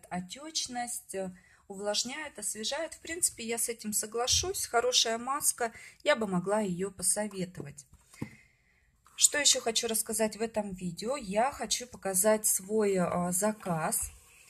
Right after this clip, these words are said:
с интернет-магазина, а, Style Korean, и ссылочки также все будут. У меня две позиции.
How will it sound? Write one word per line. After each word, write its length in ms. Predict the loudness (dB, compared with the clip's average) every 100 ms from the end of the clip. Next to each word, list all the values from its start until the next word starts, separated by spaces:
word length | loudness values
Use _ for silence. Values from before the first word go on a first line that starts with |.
| -10
с 140 | -4 0
интернет-магазина, 1400 | 0 0 -2 -2 -2 0 0 2 0 -2 0 0 0 0
а, 180 | 0 2
Style 560 | 2 4 4 4 2 -6
Korean, 720 | -4 -2 0 2 2 0 -4 -14 -14
и 300 | -14 -6 -2
ссылочки 580 | 2 2 2 -2 -2 -4
также 460 | -2 -2 -2 -6 -6
все 360 | -6 -4 -6
будут. 560 | -6 -8 -8 -6 -8 -8
У 60 | -4
меня 320 | -2 -2 -4
две 320 | -6 -4 -4
позиции. 920 | -2 -4 -4 -6 -8 -2 -2 0 -4